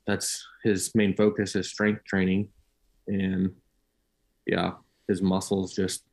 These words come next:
the way the fibers are formed and everything are just made in that way. I mean, you can definitely train your muscle fibers into that, right? Like,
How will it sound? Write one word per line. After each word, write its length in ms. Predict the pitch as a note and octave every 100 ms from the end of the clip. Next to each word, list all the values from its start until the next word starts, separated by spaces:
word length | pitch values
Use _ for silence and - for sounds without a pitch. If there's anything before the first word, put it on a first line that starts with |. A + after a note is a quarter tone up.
| - - _ - - _
the 80 | G2
way 140 | G2
the 60 | G2
fibers 360 | G2+ G2+ G2 F#2+
are 80 | F#2
formed 300 | G2+ G2 F#2+
and 80 |
everything 400 | F#2 F#2+ - G2+
are 100 | F#2+
just 240 | F#2 F2+ -
made 340 | F#2 F#2+ F#2+ - _ _ _ _ _ _ - -
in 140 | F#2
that 280 | F2+ F2+ - _ _ -
way. 320 | G2 F#2+ F#2+
I 40 |
mean, 160 | G#2+ A2+
you 100 | C#3+
can 120 | A2+
definitely 320 | A2+ - F#2
train 420 | - - A2 A#2+
your 280 | G2 F#2+ F#2+ - _ -
muscle 320 | G2 F#2+ F2+
fibers 380 | F#2+ F#2+ F#2+ F2+
into 220 | F#2+ F2+
that, 280 | F#2+ F#2+ -
right? 300 | F#2+ G#2+ D3
Like, 240 | F#2+ -